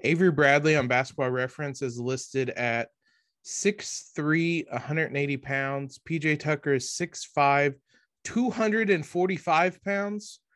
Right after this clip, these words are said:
And, uh, as you were about to allude, allude to,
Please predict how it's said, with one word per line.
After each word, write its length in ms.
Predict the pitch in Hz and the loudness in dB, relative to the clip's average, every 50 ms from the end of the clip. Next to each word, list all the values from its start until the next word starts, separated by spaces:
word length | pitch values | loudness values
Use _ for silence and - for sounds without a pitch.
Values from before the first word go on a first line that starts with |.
| _ _ _ _ _ _ _ - | _ _ _ _ _ _ _ -8
And, 460 | 120 131 135 135 131 127 127 123 123 | -6 -2 -2 0 0 0 0 -2 -4
uh, 460 | 123 113 113 117 117 113 113 113 113 117 _ _ _ _ _ _ _ _ - | -6 -6 -6 -6 -4 -4 -6 -6 -8 -10 _ _ _ _ _ _ _ _ -6
as 180 | 117 117 113 117 | -6 -4 -2 0
you 100 | 127 120 | 2 2
were 100 | 120 117 | 2 2
about 240 | 107 120 117 117 - | 2 0 -2 -2 -2
to 100 | - 117 | -8 -6
allude, 360 | 117 117 117 120 120 123 - - | -4 -4 -2 -2 -4 -4 -6 -6
allude 380 | 123 120 120 123 127 123 123 - | -6 -4 -2 -2 -2 -4 -4 -8
to, 320 | - 123 117 117 117 | -6 -4 -4 -4 -6